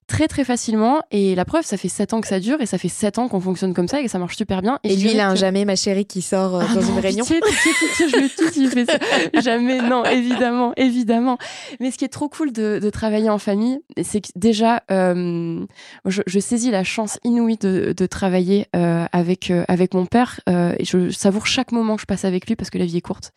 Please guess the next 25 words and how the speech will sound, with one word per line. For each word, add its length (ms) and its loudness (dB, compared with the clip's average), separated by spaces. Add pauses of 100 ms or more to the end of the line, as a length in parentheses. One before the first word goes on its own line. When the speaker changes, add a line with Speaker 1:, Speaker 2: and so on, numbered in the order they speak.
Speaker 2:
Ouais. 60 -2 (540)
Speaker 1:
Et, 240 6
Speaker 2:
Et 60 4
puis, 100 2
c'est 140 2
un 80 6
Speaker 1:
hum, 80 2
Speaker 2:
moment 240 -2
de 100 -4
vie 220 -4 (200)
intense 360 0
et 40 0
Speaker 1:
Incroyable. 180 0
Speaker 2:
incroyable 340 2
que 60 2
de 40 2
Speaker 1:
Intense. 240 -2
Speaker 2:
partager 320 -4
ça 120 -4
avec 80 -4
son 140 -12
papa. 240 -4
Speaker 1:
Tout 160 -6
à 80 -6
fait. 200 -12